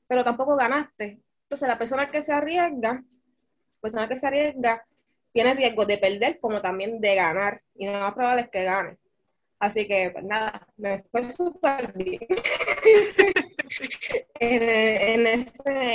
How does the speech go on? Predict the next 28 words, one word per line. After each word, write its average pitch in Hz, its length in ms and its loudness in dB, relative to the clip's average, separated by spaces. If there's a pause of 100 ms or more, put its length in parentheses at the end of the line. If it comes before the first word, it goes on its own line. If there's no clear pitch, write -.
(100)
en 208 240 -2
un 214 60 0
aspecto 320 760 -4
y 302 40 2
el 269 140 0
otro 240 240 -4
frustrante, 254 1000 0
pero 196 640 0 (200)
me 247 180 2
gusta, 277 300 0
la 240 100 2
verdad 233 200 0
que 269 140 -4
todo 233 260 -4
esto - 240 -6
que 262 100 -2
tiene 247 220 -2
que 247 80 -4
ver 240 140 -6
con 247 160 -4
negocio 233 400 -2
siempre 214 260 -6
me 226 100 -4
ha, 226 300 -2
me 214 180 -6
ha 214 100 -2
gustado 196 640 -2
y, 175 420 -8